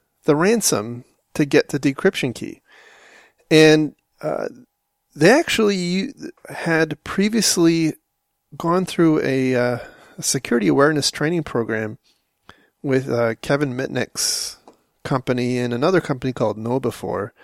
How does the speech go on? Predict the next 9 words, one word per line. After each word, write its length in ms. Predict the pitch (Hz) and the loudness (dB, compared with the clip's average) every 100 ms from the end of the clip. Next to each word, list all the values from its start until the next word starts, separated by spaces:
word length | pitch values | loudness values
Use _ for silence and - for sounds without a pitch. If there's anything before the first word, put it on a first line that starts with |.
| - - - - - _ | -20 -20 -20 -20 -20 _
And 140 | - 147 | -2 0
apparently 340 | - 269 302 | 2 2 2
these 180 | 180 160 | 0 0
companies 560 | - 220 214 151 135 - | 0 0 2 4 2 0
offer 640 | 135 151 170 - 131 127 - _ _ _ _ _ _ - | 2 2 2 2 4 4 0 _ _ _ _ _ _ -2
a, 360 | 139 135 135 | 2 2 4
uh, 760 | 131 131 135 135 131 131 131 135 - - - - - - - _ _ _ 175 | 6 6 6 6 2 0 -4 -6 -10 -18 -20 -20 -20 -20 -20 _ _ _ -14
you 120 | 160 | -8
know, 180 | 143 | -8